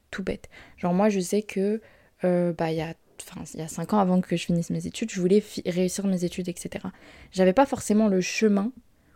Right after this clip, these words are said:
ou le cheminement, je savais pas ce que je voulais faire, et cetera.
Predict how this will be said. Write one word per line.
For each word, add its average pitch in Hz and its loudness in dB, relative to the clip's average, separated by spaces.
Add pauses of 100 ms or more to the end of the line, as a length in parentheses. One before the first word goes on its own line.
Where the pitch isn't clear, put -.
(120)
ou 190 4
le 185 8
cheminement, 208 6
je 190 2
savais 170 -2
pas 196 -2
ce - -10
que 180 -6
je 170 -8
voulais 175 -6
faire, 170 -6
et 165 -8
cetera. - -8